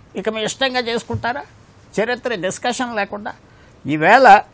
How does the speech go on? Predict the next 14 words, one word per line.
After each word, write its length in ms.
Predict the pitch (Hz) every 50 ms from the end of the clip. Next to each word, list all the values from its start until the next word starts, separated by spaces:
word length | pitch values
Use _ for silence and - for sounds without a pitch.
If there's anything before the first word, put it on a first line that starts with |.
| _ _ _ _ _ _ _ - _ _ _ _ _ _ _ _ - -
ఆంధ్రప్రదేశ్ 840 | 120 139 160 185 214 247 269 285 277 269 - 285 285 277 247 - -
విభజన 360 | 175 190 220 247 269 269 254 202 -
టైంలో 380 | 202 208 202 185 190 233 262
సుప్రీంకోర్టుకు 760 | 208 - 208 208 208 - 285 277 277 - - 247 247 247 247 -
కూడా 160 | 226 247 277
మనుషులు 360 | 262 254 240 - - 233 240
వెళ్ళారు 300 | 240 240 240 254 247 226
ఆప్ 220 | 220 226 - -
చేయమని, 200 | 226 214 175 143 - - - - - _ _ _ - - - _ _ _ _ - - - -
పార్లమెంట్ 520 | 160 196 220 254 269 269 277 262 214 -
పాస్ 300 | 226 240 247 214 - -
చేసే 220 | 262 233 - 247 247
లాకు 340 | 226 208 247 302 285 262
వ్యతిరేకంగా. 600 | 294 294 269 262 262 254 214 233 233 208 170 170